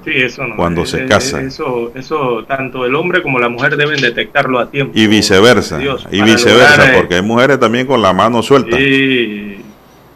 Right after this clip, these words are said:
Speaker 1: Para lograr prevenir, prevenir lo que son, eh, esta, primero esas acciones, ¿no? De, de agresiones, eh, que tanta pena dan. Y, eh, segundo, prevenirlo más, eh, crítico en esas situaciones que podría ser un, un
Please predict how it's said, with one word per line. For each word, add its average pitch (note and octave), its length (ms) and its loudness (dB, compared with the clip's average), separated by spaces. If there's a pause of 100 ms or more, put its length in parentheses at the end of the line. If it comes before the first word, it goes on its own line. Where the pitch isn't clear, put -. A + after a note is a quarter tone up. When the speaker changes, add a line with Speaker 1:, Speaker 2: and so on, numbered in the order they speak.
(400)
Speaker 1:
Para B2+ 160 0
lograr D3+ 340 4
prevenir, G#3+ 480 2
prevenir D#3 400 2
lo G#3 160 2
que E3 80 -2
son, G3+ 300 -2
eh, G3 260 -2
esta, D#3+ 420 -2
primero F#3+ 400 0
esas G#3 220 0
acciones, C#3+ 480 -2
¿no? D3+ 220 -2
De, B2 240 -2
de A#2 160 0
agresiones, A#2 880 -2 (140)
eh, - 640 -20
que A2+ 180 -14
tanta C3 500 -6
pena C3 220 -2
dan. C#3+ 340 2 (600)
Y, D#3 800 4
eh, C3 60 2
segundo, C3+ 440 2
prevenirlo C3+ 640 2
más, C3+ 420 0
eh, B2 180 -4
crítico C3+ 460 -2
en A#2+ 80 -6
esas C3+ 240 -10
situaciones C3+ 480 -10
que C3+ 60 -10
podría A#2+ 340 -8
ser B2 240 -8
un, B2+ 120 -10
un B2+ 260 -20